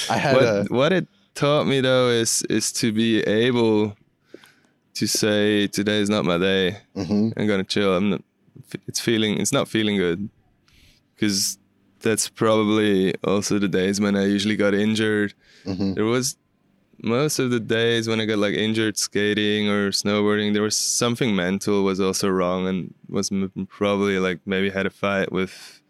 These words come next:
Speaker 2: my ex-girlfriend or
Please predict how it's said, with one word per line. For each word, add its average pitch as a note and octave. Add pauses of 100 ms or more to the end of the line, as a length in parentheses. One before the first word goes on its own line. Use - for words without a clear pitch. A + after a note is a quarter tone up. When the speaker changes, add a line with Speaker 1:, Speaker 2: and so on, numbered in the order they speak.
(600)
Speaker 2:
my F#2 (360)
ex-girlfriend G2
or F2